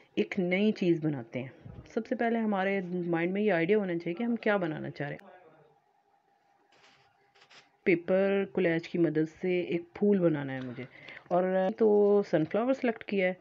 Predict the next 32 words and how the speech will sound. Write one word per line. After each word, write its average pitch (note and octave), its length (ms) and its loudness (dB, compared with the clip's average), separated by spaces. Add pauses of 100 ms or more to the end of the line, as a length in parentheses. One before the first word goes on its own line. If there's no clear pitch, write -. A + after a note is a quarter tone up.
(460)
वैसे E3+ 360 2
पेपर F#3 300 0
कोलाज E3 300 0
से F3 160 -4
आप D#3 240 0
बहुत F#3+ 260 -2
सारी F#3 420 -2 (420)
नई F3 260 2
शेप्स D3 360 -4
बना C3+ 160 -4
सकते C#3 320 -8
हैं। D3+ 240 -4
Even D#3 140 0
आप D3+ 180 -4
कोई D3 440 -4
एनिमल D#3+ 320 -2
बना C#3 260 -6
सकते C#3+ 360 -12
हैं E3 220 -8
या D3+ 220 -4
आप D3 260 -6
कोई, D3 360 -4
mm, D3 540 -6 (140)
even D3 220 -2
ह्यूमन D3 500 0
बीइंग G3+ 220 4
भी E3 140 2
आप D3+ 180 -2
क्रिएट C#3 300 -4
कर C#3 140 -6
सकते - 340 -8
हैं, F#3+ 120 -8